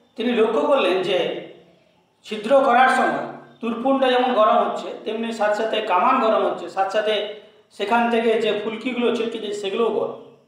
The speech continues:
অর্থাৎ সবই উত্তপ্ত হচ্ছে। এরপর তিনি সেই জিনিসটা কী করলেন? না, জলের মধ্যে ডুবিয়ে করলেন। তখন তিনি কি দেখলেন যে জলটাও গরম হচ্ছে।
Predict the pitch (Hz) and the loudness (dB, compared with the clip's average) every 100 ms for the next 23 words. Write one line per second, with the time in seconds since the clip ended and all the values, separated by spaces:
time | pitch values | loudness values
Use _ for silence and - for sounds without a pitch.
0 | - 180 247 - 226 226 226 285 220 - | -2 0 2 0 -2 -4 -2 -2 -4 -2
1 | 170 - 127 - - _ _ _ _ _ | -4 -4 -12 -16 -20 _ _ _ _ _
2 | _ _ _ _ _ _ _ _ _ _ | _ _ _ _ _ _ _ _ _ _
3 | _ 220 - 349 311 330 285 311 277 240 | _ 0 2 2 0 2 2 2 0 -2
4 | 269 269 269 269 269 277 247 202 269 226 | -2 -2 -2 -2 2 2 4 2 2 0
5 | 214 214 214 - - - - 202 269 277 | 0 2 2 -2 -10 -16 -4 4 4 6
6 | 269 277 277 269 285 254 269 220 - 208 | 4 2 0 2 2 2 2 0 -2 0
7 | 254 254 269 262 262 269 254 220 196 233 | 0 0 -2 -2 -2 -2 -2 0 4 4
8 | - - - 220 - 139 - | 6 6 6 4 2 -2 -8